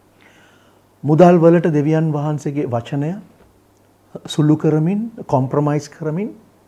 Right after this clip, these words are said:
සැබෑව උගන්වන්න නැතුව, කසනකම් ඇති අයට ආන්න ඕන දේ උගන්වන කාලයක් නොවේද? ඒ වගේම හාස්කම කියන එක ඉස්සරහට දාලා, දේව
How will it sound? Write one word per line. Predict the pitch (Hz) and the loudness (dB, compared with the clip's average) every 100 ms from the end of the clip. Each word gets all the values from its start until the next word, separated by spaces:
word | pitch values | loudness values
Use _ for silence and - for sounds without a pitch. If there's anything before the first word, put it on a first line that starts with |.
| _ _ _ _ _ _ _ _ _ _ _ _ _ - | _ _ _ _ _ _ _ _ _ _ _ _ _ -18
සැබෑව | - 165 165 226 226 | 0 4 8 8 8
උගන්වන්න | 208 160 143 165 165 156 143 | 6 4 2 0 0 -2 -2
නැතුව, | 120 120 175 208 277 - _ _ _ _ | -4 -4 -6 -6 -8 -10 _ _ _ _
කසනකම් | - 202 202 226 233 220 185 180 | -4 -2 2 2 2 2 0 0
ඇති | 151 131 160 - | -4 -2 -4 -2
අයට | 156 170 - - | -2 -2 -4 -6
ආන්න | 127 131 165 156 | -4 -2 -2 -2
ඕන | - 123 123 123 | -2 -2 -2 -2
දේ | 160 285 - - _ - | -2 -4 -8 -20 _ -8
උගන්වන | 139 147 147 143 151 | -2 0 0 -2 -4
කාලයක් | 147 120 123 120 123 123 | -6 -8 -6 -6 -8 -8
නොවේද? | 117 113 107 - - _ _ _ _ _ _ _ _ _ _ _ _ _ _ _ _ | -8 -6 -8 -12 -20 _ _ _ _ _ _ _ _ _ _ _ _ _ _ _ _
ඒ | 170 | 0
වගේම | 190 196 262 254 | 2 2 4 4
හාස්කම | 180 180 220 233 - 226 220 | 2 2 2 0 -2 -2 0
කියන | 220 190 196 208 | 0 -2 0 0
එක | 214 214 | 0 0
ඉස්සරහට | 196 - - 175 185 175 147 | -2 -2 -4 -2 -2 -2 -2
දාලා, | 139 175 180 | -2 -2 -2
දේව | 147 170 165 | -2 -2 -2